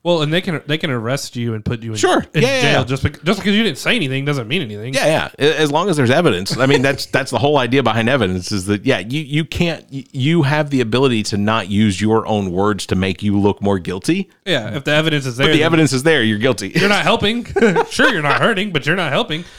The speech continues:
Speaker 1: Well, and technically in the end, you probably are hurting. So <laughs>
Speaker 2: Yeah, apparently he said in a post this evening,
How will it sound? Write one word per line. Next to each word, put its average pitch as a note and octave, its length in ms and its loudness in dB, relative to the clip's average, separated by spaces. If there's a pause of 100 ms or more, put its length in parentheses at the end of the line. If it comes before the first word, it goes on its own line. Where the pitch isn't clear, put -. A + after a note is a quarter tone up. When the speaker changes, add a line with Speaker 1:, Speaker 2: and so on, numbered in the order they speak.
(140)
Speaker 1:
Well, D4+ 220 2
and A#3+ 120 -2
technically A#3 380 -4
in A3+ 80 -6
the A3 120 -4
end, C#4 140 -6
you A#3 120 -6
probably B3 420 -2
are F3+ 140 0
hurting. A#2 320 -8
So E3+ 260 0 (240)
<laughs> A3 60 -2 (600)
Speaker 2:
Yeah, G2+ 120 0
apparently A#2+ 320 2
he A2 100 2
said A2+ 200 0
in A2 100 4
a F#2+ 100 0
post A#2 500 -2
this F#2+ 200 -4
evening, F2+ 340 -2